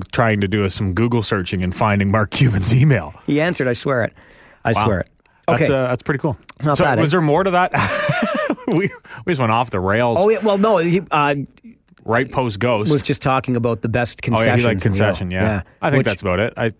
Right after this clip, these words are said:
Speaker 2: sounds
Speaker 1: I like,
Speaker 2: right.
Speaker 1: I like the fries in Owen Sound, popcorn and kitsch.
Speaker 2: There you go.
Speaker 1: You?
Speaker 2: I
Speaker 1: You,
Speaker 2: don't,
Speaker 1: you
Speaker 2: I have never tried any concessions
Speaker 1: No?
Speaker 2: anywhere. No, except this year I will buy fries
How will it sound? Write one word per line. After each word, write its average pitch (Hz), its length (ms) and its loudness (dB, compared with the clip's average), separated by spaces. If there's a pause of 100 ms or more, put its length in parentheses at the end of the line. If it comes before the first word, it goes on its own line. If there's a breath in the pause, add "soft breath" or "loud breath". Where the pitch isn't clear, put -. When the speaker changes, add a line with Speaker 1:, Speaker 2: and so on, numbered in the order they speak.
(120)
Speaker 2:
sounds - 200 -6
Speaker 1:
I - 40 -2
like, 110 100 2 (100)
Speaker 2:
right. - 160 -20
Speaker 1:
I 120 60 -2
like 110 140 0
the 104 60 -6
fries 104 320 0
in 104 80 0
Owen 98 140 0
Sound, 110 280 -2
popcorn 104 340 -2
and 87 100 -4
kitsch. - 380 -4
Speaker 2:
There 87 120 -6
you 85 100 -6
go. 110 220 -4 (280)
Speaker 1:
You? 143 220 -2 (100)
Speaker 2:
I 123 60 2
Speaker 1:
You, 123 40 2
Speaker 2:
don't, 127 180 0
Speaker 1:
you 107 180 -4
Speaker 2:
I 110 80 -2
have 120 120 0
never 127 240 0
tried 120 260 0
any 113 160 0
concessions 104 520 -4
Speaker 1:
No? 104 120 0
Speaker 2:
anywhere. 131 240 -2
No, 113 240 -2
except 117 320 -2
this 135 220 0
year 131 120 2
I 117 80 2
will 113 160 -2
buy 110 200 -2
fries 107 540 -2